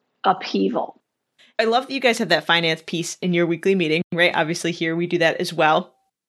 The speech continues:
Speaker 2: I'm just curious, from your money mindset perspective, maybe some of your head trash related to money, what is something you've had to work on to feel more financially comfortable?
Speaker 1: I had a lot of financial head trash. I even address it in the book with food stamps.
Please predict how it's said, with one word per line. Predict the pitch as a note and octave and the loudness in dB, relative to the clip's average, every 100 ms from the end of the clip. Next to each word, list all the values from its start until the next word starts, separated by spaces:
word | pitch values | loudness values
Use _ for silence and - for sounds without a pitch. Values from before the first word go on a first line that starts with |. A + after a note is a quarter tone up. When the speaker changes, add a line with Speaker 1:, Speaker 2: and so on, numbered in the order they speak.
| _ | _
Speaker 2:
I'm | C4 | 0
just | F#4 G#4 | 2 0
curious, | - C#4+ C4 | 0 2 2
from | - A#3 | 2 2
your | A3 G#3 C4+ | 2 2 2
money | E4+ G#3 F3+ | 2 2 2
mindset | F3 D3+ D3+ D3+ - - - | 2 0 -2 -4 -4 -4 -4
perspective, | G3 F3+ D3+ D3+ D#3+ | -2 0 -2 -2 -2
maybe | E3+ E3 F#3 | -2 0 -2
some | - F#3+ | 0 -2
of | F3+ | 0
your | F3 | 0
head | F3 F3 | 2 2
trash | F3 E3 | 0 0
related | E3 E3 D#3+ | -2 -4 -4
to | F3 | -4
money, | D#3+ E3 D#3+ D#3 _ | -2 -2 -2 -6 _
what | - | 2
is | B3 | 2
something | - C#4 C4+ | 2 2 2
you've | G#3 A3 | 2 2
had | B3 G3+ | 0 0
to | |
work | E3 D#3+ D#3 | 0 -2 -2
on | D#3+ D#3+ | -4 -4
to | E3+ | -6
feel | F3 F3 E3+ | -4 -2 0
more | E3 D#3 | 0 -2
financially | - D#3 D#3 D3 D3+ | 0 -2 -2 -2 -4
comfortable? | - D#3+ - - - F#3+ _ _ _ _ _ - | -4 -6 -4 -2 -2 -4 _ _ _ _ _ -2
Speaker 1:
I | G#3+ | 0
had | C4 A#3 F3 | 0 -2 -4
a | E3 | -6
lot | F3+ F#3+ F#3+ F#3 - | -4 0 2 0 -2
of | E3+ E3+ E3 - | -6 -6 -12 -6
financial | - F#3 F3+ F#3 - F3+ | -2 -2 -4 -6 -4 0
head | F#3 | 0
trash. | F#3 E3 - | 2 0 2
I | F3+ | 4
even | F#3 F3+ | 4 2
address | F3 F#3+ F#3 F3+ | -2 4 4 4
it | F#3 | 2
in | E3+ | 2
the | E3 | 0
book | F3 F#3+ F#3 - - - | 2 4 4 0 -8 -6
with | A3 F#3+ E3+ | 0 0 2
food | - G#3+ | 0 0
stamps. | - - F3+ C#3+ - - | 0 0 0 -2 -4 -4